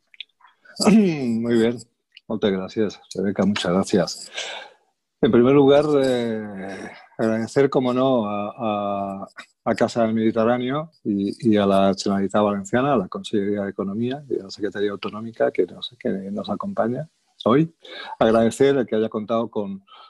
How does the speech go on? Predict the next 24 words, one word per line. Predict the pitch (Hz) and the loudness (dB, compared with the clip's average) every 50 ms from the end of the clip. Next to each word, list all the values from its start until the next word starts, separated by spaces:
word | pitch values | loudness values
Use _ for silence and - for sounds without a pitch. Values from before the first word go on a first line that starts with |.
| _ _ _ _ | _ _ _ _
con | - - 110 95 95 95 95 95 | -8 -4 -4 -4 -4 -6 -8 -8
cepes | - - 120 156 147 - 110 92 85 - - - _ _ _ _ _ | -4 0 0 0 0 0 -4 -6 -6 -8 -18 -20 _ _ _ _ _
para, | - 95 92 95 95 95 95 95 - _ _ _ _ _ _ _ | -8 -8 -6 -6 -6 -6 -6 -8 -10 _ _ _ _ _ _ _
para | - 107 98 101 101 104 101 101 98 _ - 143 | -6 -6 -4 -4 -4 -4 -4 -6 -8 _ -12 -8
el, | 156 123 110 113 113 - - _ _ - | -6 -4 -4 -4 -4 -6 -10 _ _ -8
la | - 127 117 | -4 -2 0
última | 127 139 135 151 143 127 | 0 2 0 0 -2 -2
jornada | - 123 110 117 123 123 117 | -4 -4 -2 -2 0 0 0
de | 104 110 | -2 -4
este | - - 113 98 | -6 -6 -10 -12
seminario, | - 104 92 98 113 117 107 90 78 - | -12 -12 -10 -8 -6 -4 -4 -6 -8 -12
¿no? | 92 110 135 156 _ _ - - - - - - - _ _ _ - | -18 -20 -20 -20 _ _ -20 -20 -20 -20 -20 -20 -20 _ _ _ 2
Y, | 143 127 123 120 120 117 117 117 117 - - - 156 127 117 | 4 4 6 6 6 6 6 6 4 2 0 -2 -2 0 0
y | 113 | 0
mostrar | 110 113 117 107 - - 135 131 131 | -2 -2 -4 -4 -2 0 0 0 0
también | 139 123 127 135 131 | 0 0 0 0 -2
nuestra | 131 113 - 113 107 | -2 -4 -4 -4 -4
gran | 113 117 113 | -4 -4 -4
satisfacción | - 127 110 127 120 - 127 120 - - 131 123 127 | -4 -4 -2 -2 -4 -4 -6 -10 -8 -8 -8 -8 -8
por | 123 123 104 | -10 -12 -12
compartir | - - 98 92 107 101 - 110 107 | -10 -12 -12 -12 -12 -10 -10 -10 -10
este | 104 - 117 | -10 -10 -14
espacio | 110 - 110 98 - 120 113 | -14 -14 -14 -14 -10 -10 -10
con, | - 107 92 92 92 95 | -10 -10 -14 -14 -16 -20